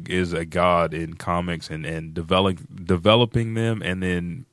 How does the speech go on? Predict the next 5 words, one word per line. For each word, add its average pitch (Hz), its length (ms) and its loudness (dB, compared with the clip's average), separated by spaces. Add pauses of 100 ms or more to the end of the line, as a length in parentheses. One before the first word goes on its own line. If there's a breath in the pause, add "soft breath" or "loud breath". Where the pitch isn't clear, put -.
(160)
making 90 360 -2
adaptations 82 640 -4
for 71 260 -14
'em. 73 140 -16 (640 soft breath)
Um, 87 520 0